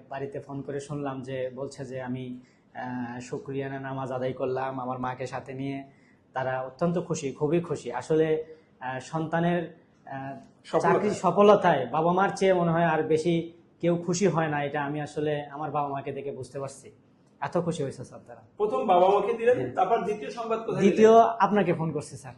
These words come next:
Speaker 2: দ্বিতীয় আমাকে?
Speaker 1: জি স্যার।
Speaker 2: আহ, ধন্য আমি। আহ, প্রথম বাবা মাকে, বাবা মার শুকরিয়া নামাজ আদায় করছেন মহান আল্লাহ তাআলার কাছে যে তার সন্তানের একটি সরকারি চাকরি হয়েছে। কত টাকা দিয়ে?
Speaker 1: আমার একশো বারো টাকা লাগছে।
Speaker 2: একশত বারো টাকা দিয়ে, তাও বাংলাদেশ সচিবালয়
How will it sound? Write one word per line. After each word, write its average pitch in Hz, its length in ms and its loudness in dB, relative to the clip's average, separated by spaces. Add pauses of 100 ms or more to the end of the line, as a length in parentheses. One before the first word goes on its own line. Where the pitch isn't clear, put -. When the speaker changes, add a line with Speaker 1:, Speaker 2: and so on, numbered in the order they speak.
(100)
Speaker 2:
দ্বিতীয় 170 280 2
আমাকে? 180 520 0
Speaker 1:
জি 135 120 -8
স্যার। 117 200 -14 (440)
Speaker 2:
আহ, - 180 -8 (140)
ধন্য 147 220 -6
আমি। 143 380 -2 (280)
আহ, 143 240 -2
প্রথম 196 240 -4
বাবা 175 280 8
মাকে, 170 140 2
বাবা 170 240 6
মার 208 180 4 (180)
শুকরিয়া 190 340 -2
নামাজ 165 280 -2
আদায় 170 340 2
করছেন 185 380 -4
মহান 160 200 -2
আল্লাহ 156 260 -2
তাআলার 170 260 0
কাছে 180 340 -2 (260)
যে 180 80 -2
তার 147 180 2
সন্তানের 175 520 0
একটি - 220 0
সরকারি 208 480 -2
চাকরি 185 300 -2
হয়েছে। 202 480 2 (120)
কত 262 200 4
টাকা 202 240 0
দিয়ে? - 220 -6 (500)
Speaker 1:
আমার 139 320 -2 (220)
একশো 170 280 0
বারো 151 200 2
টাকা 135 220 -4
লাগছে। 127 220 -6
Speaker 2:
একশত 202 400 0
বারো 180 320 6
টাকা 220 160 0
দিয়ে, 240 180 -4
তাও 180 280 0
বাংলাদেশ 180 460 2
সচিবালয় 220 360 0